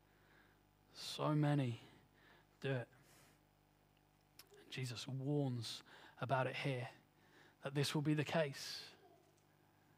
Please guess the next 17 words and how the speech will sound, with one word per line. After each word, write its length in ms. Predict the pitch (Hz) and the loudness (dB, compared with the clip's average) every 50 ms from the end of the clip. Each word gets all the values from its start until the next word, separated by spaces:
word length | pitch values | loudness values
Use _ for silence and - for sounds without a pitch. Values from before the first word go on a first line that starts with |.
| - - - _ _ - - - _ _ _ _ _ _ - | -20 -20 -20 _ _ -20 -20 -20 _ _ _ _ _ _ -6
But 120 | 143 147 | 0 4
there's 160 | 160 165 151 | 4 6 8
an 60 | 165 | 8
alternative. 640 | 175 175 - - 185 175 160 139 - - 127 113 - - - - - - - _ _ _ _ _ _ _ _ _ - - - - - - - | 6 6 6 4 4 4 4 2 0 -4 -12 -12 -12 -16 -20 -20 -20 -20 -20 _ _ _ _ _ _ _ _ _ -20 -20 -20 -20 -20 -14 -8
There's 120 | - 135 147 | -2 0 4
another 200 | 156 160 160 156 | 6 6 6 6
way. 460 | 156 165 170 165 156 139 127 113 110 - - - - - - - - - | 6 8 8 8 8 6 4 0 -4 -6 -12 -20 -18 -18 -18 -16 -2 0
There's 160 | 156 143 139 | 0 2 4
one 260 | 156 170 165 170 170 | 6 6 8 8 8
more 400 | 165 170 175 180 175 180 175 165 | 8 8 8 8 8 8 6 8
way 300 | 170 175 175 180 180 170 | 10 10 10 12 10 10
of 120 | 160 143 | 8 6
responding 920 | 151 160 - - - - - - 170 165 175 180 170 156 156 139 135 131 | 4 2 2 2 0 -2 -4 -2 2 4 6 6 6 6 4 2 2 0
that 140 | 139 143 - | 0 -2 -2
Jesus 480 | 131 170 170 170 151 156 147 135 - - - - - - - - - - _ - 208 - | 2 4 4 4 4 2 2 0 -2 -4 -6 -12 -14 -16 -14 -14 -14 -14 _ -16 -10 -4
talks 340 | - 160 190 214 196 - - | 4 6 8 8 8 6 4
about. 400 | 175 160 165 147 139 131 135 | 6 8 8 6 6 4 0